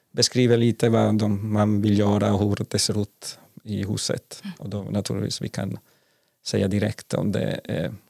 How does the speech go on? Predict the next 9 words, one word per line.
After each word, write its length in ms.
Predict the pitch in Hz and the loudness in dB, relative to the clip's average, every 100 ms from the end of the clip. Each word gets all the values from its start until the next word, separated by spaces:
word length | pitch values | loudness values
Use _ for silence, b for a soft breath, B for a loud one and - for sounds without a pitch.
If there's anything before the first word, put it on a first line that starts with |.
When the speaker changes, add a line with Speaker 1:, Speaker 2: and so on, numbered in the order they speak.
| _ _ - | _ _ -12
Speaker 1:
eh, 400 | - - - - - - - | -10 -8 -6 -8 -8 -10 -6
det 100 | 107 | -4
finns 260 | 87 - | -2 -4
inga 200 | 101 98 | -2 -4
förutsättningar 560 | - - - 101 101 95 | -4 -2 0 -2 -2 -4
för 140 | - | -4
stöd 460 | 95 - - - - | -4 -4 -4 -4 -4
eller 200 | 98 - | -8 -8
inte. 260 | 123 - | -10 -12